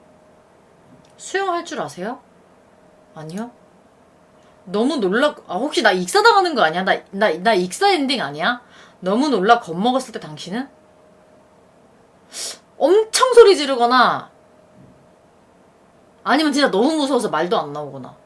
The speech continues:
이거. 오래 사귄 연인이 바람을 펴서 헤어지게 되었을 때 당신은 그와 계속 연락을 합니까? 어, 절대 평생 안 한다. 일, 일, 일 번. 이 번 한다. 별일 아니다. 삼 번. 시간이 지나면 할 수도 있지만 몇 년 동안은 그나 그녀를 용서하지 못한다. 여러분 뭐예요?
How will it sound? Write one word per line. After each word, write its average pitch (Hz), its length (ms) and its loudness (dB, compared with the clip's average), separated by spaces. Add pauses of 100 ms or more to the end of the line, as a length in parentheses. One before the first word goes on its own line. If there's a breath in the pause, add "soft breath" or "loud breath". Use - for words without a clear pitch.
(920)
이거. 185 280 -10 (920 soft breath)
오래 269 280 2
사귄 330 300 2
연인이 226 340 0
바람을 208 380 0
펴서 233 200 -4
헤어지게 240 440 -2
되었을 180 320 -6
때 180 100 -10
당신은 185 500 -6
그와 208 220 0
계속 190 200 -10
연락을 180 320 -4
합니까? 220 480 -6 (2000 loud breath)
어, 202 240 -2
절대 214 400 0
평생 339 360 0
안 202 100 2
한다. 160 160 -6
일, 190 260 -6
일, 170 240 -12
일 233 220 -2
번. 131 340 -4
이 185 200 -8
번 220 160 -2
한다. 254 340 -2
별일 160 260 -8
아니다. 135 280 -12
삼 262 260 -2
번. 143 180 -4
시간이 339 400 -4
지나면 226 300 -2
할 247 80 0
수도 240 160 -8
있지만 180 300 -6
몇 151 140 -6
년 247 180 -2
동안은 185 400 -6
그나 202 320 -2
그녀를 165 280 -8
용서하지 202 360 -4
못한다. 143 280 -12
여러분 196 280 -2
뭐예요? 147 420 -6